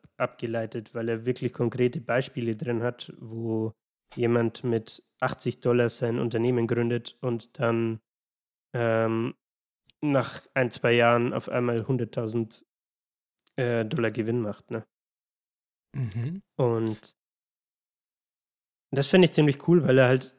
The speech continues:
Speaker 1: weil er eben das Ganze auf einer Studie basiert hat,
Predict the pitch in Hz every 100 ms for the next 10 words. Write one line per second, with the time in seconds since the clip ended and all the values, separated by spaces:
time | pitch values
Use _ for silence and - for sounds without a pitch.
0 | _ - 120 113 113 113 156 147 135 135
1 | 135 131 120 131 - 127 131 131 120 -
2 | 120 - 139 127 120 131 - - 143 143
3 | 131 120 -